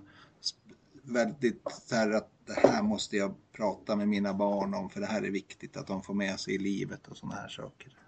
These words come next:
Har du några såna käpphästar att det här måste vi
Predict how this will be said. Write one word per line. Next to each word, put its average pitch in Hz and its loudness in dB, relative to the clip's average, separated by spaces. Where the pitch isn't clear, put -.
Har 127 0
du 131 6
några 117 4
såna 101 0
käpphästar - -4
att - -8
det 104 -4
här 110 2
måste 104 2
vi 98 -2